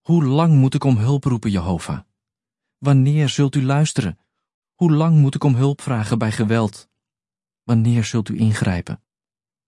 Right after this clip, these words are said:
Habakuk één vers twee en drie. Dat zei Habakuk, die een goede band met God had. Blijkt uit zijn woorden dat hij niet genoeg geloof had? Nee. God verzekerde Habakuk ervan dat hij een vastgestelde tijd had waarop hij een eind zou maken aan lijden.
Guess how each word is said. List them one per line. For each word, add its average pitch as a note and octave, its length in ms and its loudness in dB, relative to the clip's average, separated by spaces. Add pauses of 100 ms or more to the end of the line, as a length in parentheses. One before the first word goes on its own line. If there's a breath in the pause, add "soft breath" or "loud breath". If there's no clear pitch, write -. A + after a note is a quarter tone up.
(380)
Habakuk G2 520 -4
één A2+ 280 0
vers F2+ 200 -6
twee G#2+ 240 -2
en F#2 80 4
drie. F#2+ 280 -2 (1080)
Dat A#2 260 -4
zei A#2+ 240 0
Habakuk, G2+ 600 -4 (500)
die C3+ 120 -2
een D3+ 100 4
goede C#3 300 0
band C3+ 320 0
met G2 140 0
God - 180 -4
had. - 280 -10 (1000)
Blijkt A#2 380 -2
uit B2+ 140 -2
zijn G#2+ 200 2
woorden A#2 300 -2
dat G#2+ 140 -4
hij G#2+ 120 -2
niet A2 180 -2
genoeg A2 260 0
geloof F#2+ 320 -2
had? - 260 -6 (880)
Nee. F2 380 -4 (720)
God - 340 -4
verzekerde B2 600 -2
Habakuk A2 500 -2
ervan G#2 320 -2
dat G#2 180 -2
hij G#2+ 200 -2
een F2+ 120 0
vastgestelde A#2+ 840 -4
tijd C#3 260 0
had A#2+ 180 -2
waarop A2 300 -2
hij G2 180 -2
een F2+ 140 -4
eind C3 260 0
zou G2 160 -2
maken F#2 340 -4
aan F#2 140 -2
lijden. F2 360 -6